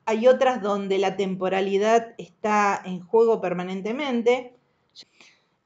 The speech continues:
El uso de recursos como puede ser el color para,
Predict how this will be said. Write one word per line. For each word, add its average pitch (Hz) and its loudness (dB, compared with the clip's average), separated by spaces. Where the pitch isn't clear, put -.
El 185 -2
uso 214 0
de 170 0
recursos 185 -4
como 170 -8
puede 180 -4
ser 185 -4
el 175 -4
color 190 2
para, 156 -8